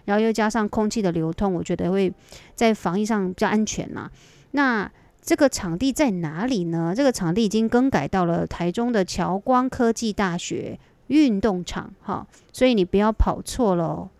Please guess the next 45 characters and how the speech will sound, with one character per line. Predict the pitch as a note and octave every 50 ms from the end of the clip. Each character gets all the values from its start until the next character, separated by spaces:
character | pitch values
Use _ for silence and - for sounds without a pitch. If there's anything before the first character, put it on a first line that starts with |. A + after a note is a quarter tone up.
| _ _ _ _ -
是 | - - B3 A#3 G#3+ G#3 F#3+
侨 | - - - G3+ F3 F3+ G3
光 | G3 - A3 G#3 G#3 G3+ G#3 G#3+
科 | - - G#3 F#3+ F#3
技 | - G3 F#3
大 | E3+ F#3 F3 - F#3+
学 | - - - - - - - - -
哦。 | - - - - - _ _ _ _ - - - - - - - -
那 | - B3+
你 | B3 A3+
要 | A3 A#3
记 | A3+ - B3 A3
得 | - F3+ E3+ F3
哦， | F3+
不 | - F#3
要 | F#3+ G3 G3
跑 | - F#3 E3
错 | E3 - F#3+
地 | F3+ - G3 F#3
点 | E3+ - E3 C#3+
了 | - -
哦。 | - - E3+ D3+ - - F#3 - - - F#3
OK， | F#3 - F3+ F3 F3 - - - - - - - _
好， | - - G3 A3 - _ _ _ _ _ -
那 | - A#3+ A3+ G#3+ G3+ G3 F#3+ F#3
这 | F3+ - - D#4+ E4
几 | - - - E3 E3 D3+
天 | - - - A#3 A#3+ B3
呢， | A3+ G#3
其 | - - G#3+
实 | G#3 - F#3 F3
我 | E3+ E3+ F3
有 | F#3 F#3 E3+ D#3+ E3 D#3+ - F3+
收 | - - A3 G#3
到 | G#3 A3 G3+ F#3+
一 | G3
些 | G3+ - - F#3+ F#3 F3+ F3+ F3 F3 F3 F3 F3 F3+ - - - - -
Zumba | - - A3 A3+ A3+ G#3
老 | F#3+ E3 - -
师， | - - - F#3 F3 F3 F#3
还 | F#3+ F#3+
有 | F3 E3+
一 | E3+ F3
些 | F3 - F3+ F3 F3 F3
新， | F3+ - - A3+ A3+ A3 A3 A3+ A#3 A#3